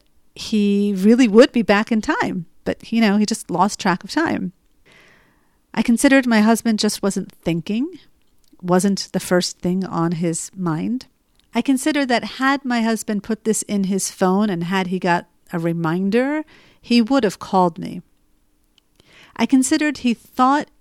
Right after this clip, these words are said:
it wouldn't be such a big deal if my son was late to his class. I considered my husband's doctor's appointment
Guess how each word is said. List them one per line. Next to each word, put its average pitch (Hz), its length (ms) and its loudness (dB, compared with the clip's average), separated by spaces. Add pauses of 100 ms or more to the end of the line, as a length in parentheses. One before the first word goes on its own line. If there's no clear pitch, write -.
it 214 200 2
wouldn't 240 540 0
be 214 180 0
such - 360 -4
a 196 60 -4
big 185 380 -4
deal 180 340 -2
if - 220 -8
my 175 100 -4
son 175 300 -4
was 170 220 -8
late 160 300 -6
to - 100 -8
his 156 180 -6
class. - 720 -14 (560)
I 208 60 -2
considered 214 420 0
my 196 140 -2
husband's 196 380 -2
doctor's 170 400 -4
appointment 240 560 -4